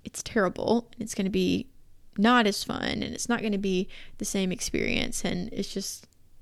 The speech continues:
gonna be an awful holiday season and forget it, maybe next year will be better. Instead of having that mindset, how can this be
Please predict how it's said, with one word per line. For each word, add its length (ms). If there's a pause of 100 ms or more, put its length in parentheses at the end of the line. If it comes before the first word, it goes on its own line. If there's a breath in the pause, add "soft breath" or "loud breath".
(160)
gonna 140
be 120
an 60
awful 280
holiday 280
season 560
and 340
forget 220
it, 300
maybe 260 (140)
next 240
year 80
will 60
be 100
better. 320
Instead 340
of 60
having 260
that 240
mindset, 580 (600 loud breath)
how 320
can 240
this 220
be 500